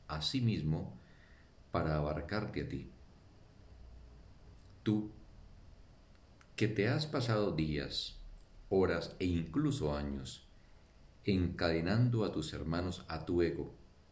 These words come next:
a fin de apoyarlo y proteger su debilidad, no percibes la fuente de la fortaleza. En este instante santo, liberarás a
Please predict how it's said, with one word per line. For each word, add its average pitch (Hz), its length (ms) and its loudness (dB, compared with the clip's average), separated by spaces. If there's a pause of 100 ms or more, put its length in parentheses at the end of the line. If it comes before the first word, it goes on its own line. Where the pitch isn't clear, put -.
(420)
a 80 140 -4
fin 85 260 0
de 85 120 4
apoyarlo 85 640 0
y 104 60 0
proteger 78 560 -4
su - 320 0
debilidad, 69 720 0 (1400)
no 107 240 6
percibes 120 480 4
la 76 140 2
fuente 98 400 2
de 98 120 2
la 95 140 0
fortaleza. 87 640 -2 (2000)
En 95 300 4
este 151 320 2
instante 85 680 -2
santo, 78 500 -2 (920)
liberarás 82 840 2
a 95 140 -4